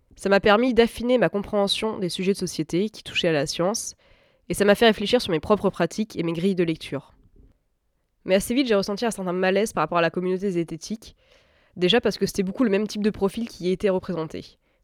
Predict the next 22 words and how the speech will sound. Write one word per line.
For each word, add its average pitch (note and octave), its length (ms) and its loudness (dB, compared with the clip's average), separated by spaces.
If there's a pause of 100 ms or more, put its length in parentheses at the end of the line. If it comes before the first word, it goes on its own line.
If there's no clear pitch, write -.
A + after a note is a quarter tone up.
des E3 80 -2
mecs F#3 180 2
cis E3+ 240 -12
blancs, D3 200 -8 (500)
et D3+ 80 -2
que G3+ 100 0
parfois, G#3 320 6
sous A3 120 -2
couvert A#3 260 6
de G3 80 2
neutralité G#3+ 500 2
ou G#3 60 2
d'objectivité, G3 840 0
ils F#3+ 140 0
refusent G#3+ 420 4
de G3 100 4
voir G3 160 2
certains F#3 240 -4
biais G3 160 0
qu'ils F3 220 -8
ont F3+ 100 2
eux-mêmes. C#3 280 -4